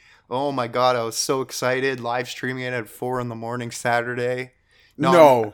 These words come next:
Speaker 1: I'm, I'm j-, <laughs> yeah, I'm just kidding. I, I, I,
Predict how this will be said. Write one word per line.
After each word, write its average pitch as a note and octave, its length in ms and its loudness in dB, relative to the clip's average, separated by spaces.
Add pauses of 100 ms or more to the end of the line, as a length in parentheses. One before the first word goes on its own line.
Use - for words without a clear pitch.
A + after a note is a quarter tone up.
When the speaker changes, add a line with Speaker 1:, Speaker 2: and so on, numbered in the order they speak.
(100)
Speaker 1:
I'm, C3+ 140 -4
I'm C#3+ 40 -6
j-, D3 300 -2
<laughs> B2 80 -2
yeah, D#3+ 160 4
I'm F3 120 2
just - 320 -4
kidding. B2 360 -2
I, A#2+ 280 -2 (420)
I, D3+ 220 4
I, D3 400 4